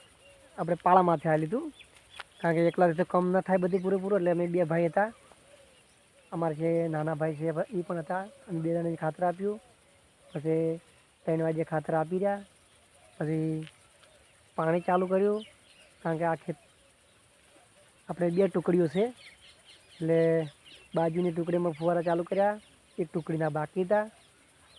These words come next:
પછી મેં એક ટુકડીમાં ચાલુ ફુવારા કરીને ઘરે નાહવા ગયા, નાહી ધોઈને ફરી આવ્યા છે, અને ફુવારા પણ ચાલુ છે. તો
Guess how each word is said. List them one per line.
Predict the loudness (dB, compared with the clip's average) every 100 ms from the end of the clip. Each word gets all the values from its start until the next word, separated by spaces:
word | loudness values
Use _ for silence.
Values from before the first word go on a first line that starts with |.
| -14
પછી | -10 -2 0 2 0 -2 -10 -20 -20 -20 -20 -8
મેં | -4 -4
એક |
ટુકડીમાં | -4 -4 -2 -2 0
ચાલુ | 2 2 0
ફુવારા | 0 0 0
કરીને | 0 0 0 0 0 -2 -8 _ -20 -20 -20 -8
ઘરે | 0 0
નાહવા | 0 0 0 2
ગયા, | 2 2 -4 _ _ -6
નાહી | -4 -2
ધોઈને | 0 -2 -2
ફરી | -2 0
આવ્યા | 2 0 0
છે, | -6 -6 -10 _ _ _ _ _ -20 -20 -20 _ _
અને | -4 -2 -2 -4 -6 -14 -20
ફુવારા | -2 2 2 2
પણ | -2 -2
ચાલુ | 0 2 0 -2
છે. | -2 -2 -6 _ -20 -20 _ -20 -20 -20 -20
તો | -6